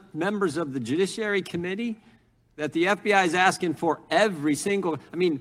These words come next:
we had members of Congress here that week.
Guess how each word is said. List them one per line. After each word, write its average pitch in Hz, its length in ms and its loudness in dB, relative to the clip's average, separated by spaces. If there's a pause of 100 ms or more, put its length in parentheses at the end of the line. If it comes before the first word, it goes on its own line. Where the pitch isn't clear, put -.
we 226 180 2
had 220 160 4
members 202 480 2
of 170 100 0
Congress 202 500 2
here 220 260 2
that 170 320 2
week. 175 460 2